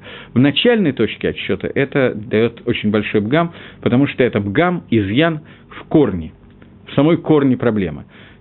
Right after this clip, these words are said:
И это то, о чем я сейчас хочу как раз говорить, когда я говорю до рождения,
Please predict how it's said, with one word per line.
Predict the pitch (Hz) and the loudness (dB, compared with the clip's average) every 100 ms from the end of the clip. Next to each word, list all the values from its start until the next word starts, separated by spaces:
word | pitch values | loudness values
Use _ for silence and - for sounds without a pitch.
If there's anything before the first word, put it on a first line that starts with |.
| - | 0
И | |
это | 165 240 247 | 2 2 2
то, | 220 208 214 | 0 2 2
о | 151 | 2
чем | 143 175 | 0 0
я | 151 147 | 2 0
сейчас | 147 - 175 175 - | -2 -4 -4 -4 -6
хочу | 123 - 160 | -6 -2 -2
как | 139 - | -2 0
раз | 131 107 | 0 0
говорить, | 113 131 214 208 - - - | 0 0 0 -6 -16 -20 -10
когда | - 135 143 196 | -4 -2 2 2
я | 170 | 2
говорю | 131 131 135 185 180 180 - - - - - - - - - - - - - - - - - - - - - | 2 2 4 4 4 -2 -16 -20 -20 -20 -20 -20 -20 -20 -20 -20 -20 -20 -20 -20 -20 -20 -20 -20 -20 -20 -14
до | 107 110 165 | -4 2 4
рождения, | 139 113 147 196 175 127 | 2 0 0 2 2 0